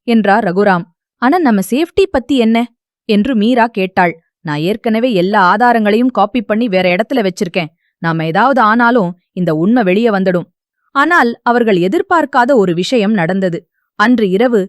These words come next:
மீராவின் வீட்டில் தாக்குதல் நடந்தது. அர்த்த ராத்திரியில் சில முகமூடி அணிந்த ஆட்கள்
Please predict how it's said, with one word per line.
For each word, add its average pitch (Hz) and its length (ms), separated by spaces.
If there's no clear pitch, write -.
மீராவின் 294 600
வீட்டில் 214 440
தாக்குதல் 202 500
நடந்தது. 185 420
அர்த்த - 320
ராத்திரியில் 226 560
சில 285 260
முகமூடி 359 560
அணிந்த 240 340
ஆட்கள் 226 500